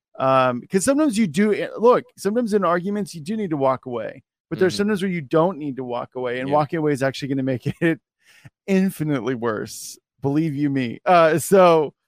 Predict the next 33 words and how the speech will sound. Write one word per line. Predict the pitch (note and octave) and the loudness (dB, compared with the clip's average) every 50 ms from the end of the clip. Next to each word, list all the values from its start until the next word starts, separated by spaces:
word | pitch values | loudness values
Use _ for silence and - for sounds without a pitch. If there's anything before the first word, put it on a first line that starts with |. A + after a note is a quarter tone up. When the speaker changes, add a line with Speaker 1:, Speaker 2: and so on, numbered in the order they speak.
| _ _ _ _ _ _ _ - | _ _ _ _ _ _ _ -4
Speaker 1:
um, | D#3 D3 C#3+ C#3 C3 B2 A2+ A#2 - | -2 -2 0 0 -2 -2 -6 -8 -6
do | D#3+ | -6
you | E3+ E3+ | -6 -4
feel | C#3 F3+ F3 | -2 0 2
like | F3 E3 D3 - - | 2 2 2 2 2
that | D3 C#3 C#3 B2+ | 2 2 2 2
is | C#3+ D3+ C3 - | -2 -4 -4 -4
something | - C#3+ A#2+ - C#3 C3 | -6 -8 -6 -6 -6 -6
that | C3 A#2+ - | -6 -6 -8
people | - C3+ A#2+ C3 C3 B2 | -10 -12 -10 -10 -10 -10
can, | - - B2+ B2 A#2 A2 - _ _ _ _ _ | -8 -8 -8 -8 -8 -10 -14 _ _ _ _ _
if | C3 A2+ C3 | -12 -8 -6
you're | D3+ D3 | -6 -6
not | - - | -6 -8
careful, | - - C3+ C3 A#2+ - C#3 C#3+ | -8 -6 -6 -6 -6 -6 -8 -8
you | C3+ B2 - | -8 -8 -8
can | - B2+ B2 | -8 -6 -4
use | B2 A#2+ A#2+ G#2+ | -4 -6 -4 -4
that | B2 A#2 A2+ | -4 -4 -4
as | A#2 A2 A2 | -6 -6 -8
an | A2+ A2 | -10 -12
excuse | A2 - - - - _ - A#2 A#2+ A#2+ A#2+ C#3 D3 - - - | -12 -14 -14 -16 -16 _ -10 -8 -6 -6 -6 -8 -10 -12 -16 -14
too? | - - C3 B2 B2 C3 | -8 -6 -4 -2 -2 -2
And | B2+ B2 | -4 -6
that's | A#2 A#2 - | -8 -10 -8
kinda | - C#3 C3+ | -8 -6 -6
what | A#2+ - | -6 -8
you're | - | -8
talking | - C3+ B2 B2 - - C#3+ | -4 -2 -2 -2 -2 -2 -2
about | C3+ C3+ C3+ | 0 0 0
of, | C3+ A#2+ | 0 0
like, | B2+ A#2+ - | -2 -2 -4
if, | - C3 - | -6 -12 -14